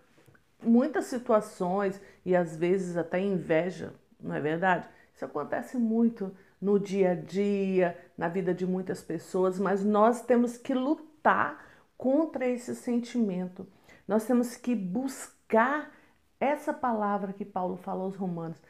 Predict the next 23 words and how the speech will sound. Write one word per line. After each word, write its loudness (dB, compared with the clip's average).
"Alegrai-vos 2
com -4
os -8
que -14
se -10
alegram." -6
E 2
chorai 0
também -4
com -2
os -2
que -4
choram, 2
porque -2
às 0
vezes -2
a 0
gente 0
deixa 0
de -6
ser 2
misericordioso, 0
né? -6